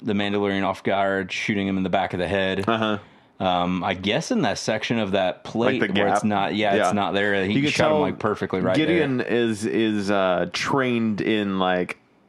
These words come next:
Speaker 2: Mandalorians. Like, I wanna know more about that dude, especially
Speaker 1: Mm-hmm.
Speaker 2: towards the end and everything that happens
Speaker 1: Yeah, well,
Speaker 2: then.
Speaker 1: that, uh, and that was another part of it too. So when we get to that part, that's, that's,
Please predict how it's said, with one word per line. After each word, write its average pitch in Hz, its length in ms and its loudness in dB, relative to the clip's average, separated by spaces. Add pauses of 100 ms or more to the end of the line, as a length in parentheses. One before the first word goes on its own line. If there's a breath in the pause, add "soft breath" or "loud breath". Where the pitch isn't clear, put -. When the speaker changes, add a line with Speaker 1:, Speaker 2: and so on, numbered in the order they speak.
(420)
Speaker 2:
Mandalorians. 92 880 0
Like, 90 440 0 (340 loud breath)
I 117 120 4
wanna 123 260 0
know 107 160 2
more 104 200 2
about 92 260 2
that 85 300 -2
dude, 90 420 -2 (200)
especially 107 440 0
Speaker 1:
Mm-hmm. 95 100 -8 (100)
Speaker 2:
towards 107 260 -2
the 98 180 0
end 92 380 -2
and 98 160 0
everything 98 320 0
that 92 100 0
happens 95 240 0
Speaker 1:
Yeah, 113 80 2
well, 127 220 2
Speaker 2:
then. - 180 0
Speaker 1:
that, 127 260 0
uh, - 20 -2
and 127 220 0
that 135 180 0
was 143 140 -2
another 131 280 0
part 117 200 0
of 107 80 -2
it 95 80 -2
too. 117 180 -2
So 107 140 -4
when 101 140 -2
we 101 100 0
get 107 220 -2
to 113 80 -2
that 101 240 -2
part, 110 280 0
that's, 101 280 -2
that's, - 280 -4